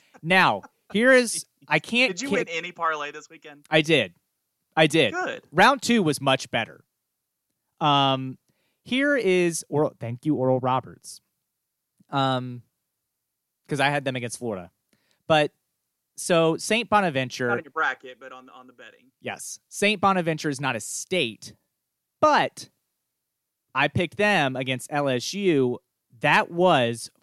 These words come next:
Speaker 1: for the longest time, in a parlay, Leland, which we call the Eichner, which, I don't know if anyone here has watched Billy on the Street, but if you do, he runs around New York City and goes up to people and says,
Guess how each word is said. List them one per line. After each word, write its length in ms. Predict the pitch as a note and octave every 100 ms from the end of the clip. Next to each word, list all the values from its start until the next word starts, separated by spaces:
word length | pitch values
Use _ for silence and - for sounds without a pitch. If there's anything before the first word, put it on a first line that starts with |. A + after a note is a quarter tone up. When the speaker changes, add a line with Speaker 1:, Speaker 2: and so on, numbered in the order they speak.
| _ _
Speaker 1:
for 240 | D#3+ E3+ G#3+
the 100 | F#3
longest 680 | C#3+ A#2 B2+ C#3+ D#3+ C#3+ -
time, 500 | B2+ B2+ C#3 D#3+ E3 _ -
in 80 | C#3
a 60 |
parlay, 560 | B2+ - C#3+ C3 C3 C#3+ C#3 -
Leland, 420 | D#3 D#3 D#3+ D#3+
which 160 | C3+ -
we 100 | B2+
call 240 | - C3+
the 180 | A#2 A2+ -
Eichner, 520 | D3 D#3 A2 F#2 F2+ _ _ _ _ _
which, 480 | - G3 A2+ - - _ _ _
I 60 | D3
don't 100 | D#3
know 80 | D3
if 120 | C#3
anyone 300 | C3+ C3 B2
here 180 | B2 B2
has 120 | A2+
watched 300 | C3 D#3 -
Billy 220 | B2+ A2+
on 140 | G#2+ G2+
the 60 |
Street, 360 | F#2+ - F2+ F#2+ _ _ _ _ -
but 140 | A3
if 140 | G#3 F#3
you 120 | F3
do, 340 | C3 A2+ A2 -
he 120 | E3
runs 280 | D#3 D3+ C#3+
around 480 | C#3 B2+ B2 B2 A2 _ -
New 100 | C3
York 240 | B2 A#2
City 340 | - A2+ A2+
and 80 | A2
goes 160 | A#2 A#2
up 100 | A#2
to 60 | A2+
people 200 | A#2 A2+
and 80 |
says, 180 | G#2 G#2